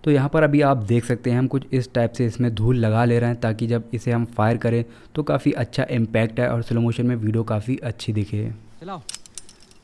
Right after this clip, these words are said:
Speaker 1: तो दो तीन रीटेक्स के बाद एक हमें परफेक्ट शॉट मिल चुका है। अब जो अगला सीन है वो ये है कि हमें एक बंदे के तीर लगते दिखाना है गर्दन में, तो उसको मैंने कैसे रिकॉर्ड एंड एडिट किया अभी मैं आपको बता देता हूँ। तो पहला जो इम्पैक्ट सीन है जहाँ पर एरो आकर लगती है वो मैंने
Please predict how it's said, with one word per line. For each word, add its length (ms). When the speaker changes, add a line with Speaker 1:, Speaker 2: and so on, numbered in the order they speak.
Speaker 1:
तो 80
दो 180
तीन 200
रीटेक्स 340
के 100
बाद 180
एक 160
हमें 140
परफेक्ट 440
शॉट 280
मिल 220
चुका 240
है। 240
अब 120
जो 200
अगला 260
सीन 220
है 80
वो 180
ये 180
है 140
कि 100
हमें 180
एक 220
बंदे 280
के 120
तीर 320
लगते 280
दिखाना 340
है 100
गर्दन 320
में, 180
तो 100
उसको 220
मैंने 200
कैसे 260
रिकॉर्ड 320
एंड 120
एडिट 220
किया 180
अभी 160
मैं 100
आपको 260
बता 240
देता 260
हूँ। 280
तो 100
पहला 300
जो 120
इम्पैक्ट 540
सीन 100
है 60
जहाँ 160
पर 160
एरो 260
आकर 260
लगती 320
है 60
वो 160
मैंने 200